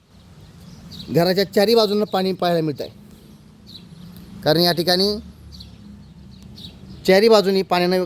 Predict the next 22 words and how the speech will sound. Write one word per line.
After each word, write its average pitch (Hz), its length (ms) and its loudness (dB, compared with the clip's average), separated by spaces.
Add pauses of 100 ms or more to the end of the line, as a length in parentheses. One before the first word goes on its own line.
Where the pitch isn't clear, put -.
ह्या 165 180 0
घराला 165 200 2
वेढा 165 240 4
दिला 156 200 4
आहे 170 160 0 (160)
आणि 156 220 -2
ह्यांचं 156 320 -2 (220)
या 151 140 2
ठिकाणचा 165 320 0
दैनंदिन 160 420 2
कार्यक्रम 156 420 2
ते 156 40 4
आता 151 240 0
सुरू 160 260 -2
होईल. 156 200 4 (420)
चूल 202 160 4
पेटली 180 300 -2
पाहायला, 160 260 2 (220)
पाहायला 160 220 2
मिळते 147 220 -2
पाठीमागं, 143 460 -2 (460)
कारण 147 260 0